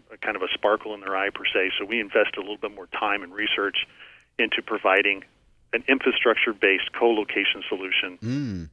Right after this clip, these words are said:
Speaker 1: to customers here in, in our region.
Speaker 2: Right.
Speaker 1: Um, it, it really was, uh, different for us. Um, we kinda changed the way we were focusing on attracting business through that catalyst,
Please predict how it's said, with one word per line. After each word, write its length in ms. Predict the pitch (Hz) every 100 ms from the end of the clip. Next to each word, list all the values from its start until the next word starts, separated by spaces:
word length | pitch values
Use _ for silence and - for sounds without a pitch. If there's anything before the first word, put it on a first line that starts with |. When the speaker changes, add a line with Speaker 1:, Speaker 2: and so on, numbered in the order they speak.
| _ _ _ -
Speaker 1:
to 80 |
customers 420 | - 101 - 95 -
here 200 | 113 101
in, 120 | 95 101 101
in 80 | 101
our 200 | 101 95
region. 360 | 95 92 82
Speaker 2:
Right. 360 | 95 117 143 -
Speaker 1:
Um, 320 | 110 98 92 - _ _ _ _ _ _ _ _ -
it, 100 | 139 - 117
it 60 |
really 280 | 123 143 147
was, 280 | 107 127 117 113 127 107 -
uh, 140 | 98 95
different 280 | 117 - 147
for 160 | 127 127
us. 140 | 156 - - _ _ _ _ _
Um, 300 | 107 104 101 104
we 340 | 110 107 104 101 -
kinda 220 | - 113 120
changed 380 | - 117 113
the 60 | 104
way 180 | 113 117
we 240 | 107 101
were 160 | 92 90 -
focusing 540 | 110 - - 117 113
on 500 | 98 101 98 95 95 _ _ _ _ _ -
attracting 580 | - - 104 - 127
business 320 | 120 123 143 - - _ _ _ _ _ _ -
through 160 | 127
that 160 | 123 127
catalyst, 420 | - 117 123 135